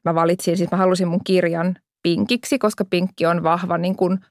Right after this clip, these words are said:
toimijuuden väri, ja sehän ei ole perinteisesti, se on meidän kulttuurissa ja populaarikulttuurissa tyttöjen väri ja prinsessojen väri, mutta sehän on aikanaan ollut nimenomaan maskuliini väri ja toimijan väri. Mut että kyllähän se niin kuin,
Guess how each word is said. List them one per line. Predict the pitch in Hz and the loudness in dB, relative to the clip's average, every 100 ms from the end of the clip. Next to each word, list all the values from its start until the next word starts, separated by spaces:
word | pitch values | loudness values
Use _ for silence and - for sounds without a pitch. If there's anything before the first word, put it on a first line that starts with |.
| - | 0
toimijuuden | 180 190 220 240 240 240 240 | 4 4 4 4 4 4 2
väri, | 240 240 | 2 0
ja | 220 | -2
sehän | 196 196 180 170 | 0 0 0 0
ei | 165 | 2
ole | 175 160 | 0 0
perinteisesti, | 202 196 180 156 175 | 2 2 2 -2 -4
se | 165 | 0
on | |
meidän | 196 247 | 2 2
kulttuurissa | 190 160 180 165 180 - | 2 -2 0 -2 -2 0
ja | 175 | 0
populaarikulttuurissa | 220 220 170 143 170 104 - - 190 185 - | 2 2 0 0 -2 -4 -2 -2 -2 -4 -4
tyttöjen | 170 _ - 202 | -6 _ 0 0
väri | 190 - 180 | 0 0 -2
ja | |
prinsessojen | 185 170 156 208 - 190 | 0 0 0 -2 -4 -2
väri, | 185 170 | 0 -2
mutta | 185 - | -4 -4
sehän | 175 175 | -4 -2
on | |
aikanaan | - - 180 180 | -4 -2 0 0
ollut | 175 151 196 | 0 0 0
nimenomaan | 202 214 196 185 190 | 0 0 0 0 0
maskuliini | 190 185 - 120 - 220 247 - - - - | 0 -2 -2 -2 2 2 2 -2 -18 -12 0
väri | 208 190 180 | 2 2 0
ja | 175 | 0
toimijan | - 208 180 165 175 | 2 0 2 0 0
väri. | 175 180 190 - - - | 0 0 -4 -12 -18 -2
Mut | 214 220 | 2 2
että | 220 226 208 _ | 2 0 -2 _
kyllähän | - 220 208 | 0 2 2
se | |
niin | 226 | 2
kuin, | 240 | 0